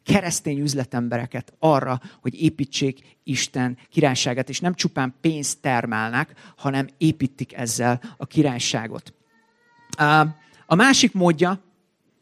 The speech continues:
az, hogy pénzt keresel, és ezt visszaadod Isten királyságának az építésére. És itt most nem a tizedről beszélek, mert a tized, azt mindannyian tudunk adni.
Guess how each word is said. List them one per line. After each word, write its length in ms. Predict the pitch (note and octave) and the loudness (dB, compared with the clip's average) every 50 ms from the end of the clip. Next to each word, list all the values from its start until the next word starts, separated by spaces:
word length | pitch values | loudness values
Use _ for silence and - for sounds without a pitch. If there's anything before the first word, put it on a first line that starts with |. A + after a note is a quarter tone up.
| _ _ | _ _
az, 240 | - D3 D#3 D3+ - | 0 2 2 2 2
hogy 160 | - D#3+ D3 | 0 0 -2
pénzt 400 | - _ - F3 F3 F3 E3+ - | -2 _ 2 2 2 2 -2 -4
keresel, 420 | - - D3 C3+ D3 - - D#3 D3 | -4 -4 -4 -2 -2 -2 -2 -2 -2
és 140 | C#3+ - - | -2 -4 -4
ezt 140 | C#3+ - | -4 -4
visszaadod 580 | - E3 E3+ - - - C3 A#2 A#2+ B2 B2+ C3 | -4 -2 -2 -2 -2 -2 -2 -2 -2 -4 -4 -6
Isten 280 | B2+ - - C#3+ B2+ - | -6 -6 -6 -6 -6 -4
királyságának 680 | - C#3 C3 B2 B2 - - A2+ A#2+ B2+ A#2+ B2 - | -2 0 0 0 0 -2 -4 -4 -2 -2 -4 -4 -4
az 120 | C#3 C3 E3 | -2 0 0
építésére. 720 | D3 - - A#2 - - A2+ B2+ - - A2+ - - - _ _ _ _ _ _ _ _ _ - - - - | 0 2 0 -4 -4 -4 -6 -4 -4 -6 -6 -8 -10 -14 _ _ _ _ _ _ _ _ _ -20 -20 -14 -6
És 160 | - D#3+ - | -4 -2 -2
itt 120 | F3+ - | -2 -2
most 160 | - E3+ - - | -2 -6 -4 -2
nem 120 | A3 G#3+ | -2 -4
a 60 | F3 | -4
tizedről 500 | - - E3+ D3+ E3 C#3+ B2+ A#2+ C3+ B2 | -4 -4 -2 0 2 2 0 0 -2 -2
beszélek, 460 | A2+ B2 A#2 - - C3 A#2 B2 C3 | -2 -4 -6 -8 -6 -8 -8 -10 -8
mert 260 | - E3+ F3 F3+ - F3+ | -4 -4 -4 -4 -4 -8
a 40 | |
tized, 480 | - - G3+ F#3 G3+ G3+ G3 F#3+ G3 - _ | -10 -8 -4 0 2 2 2 2 -2 -10 _
azt 220 | - D#3 - - F3 | -6 -4 -4 -4 -4
mindannyian 540 | F3+ F3+ E3+ D#3+ C#3+ C#3+ C#3+ C3+ C3+ C3 | -4 -4 -2 -2 -4 -4 -4 -4 -4 -6
tudunk 320 | - C#3+ B2 C3 B2 A#2+ - | -6 -6 -4 -4 -4 -6 -6
adni. 360 | - B2+ B2 - A#2+ B2+ | -4 -6 -6 -6 -8 -16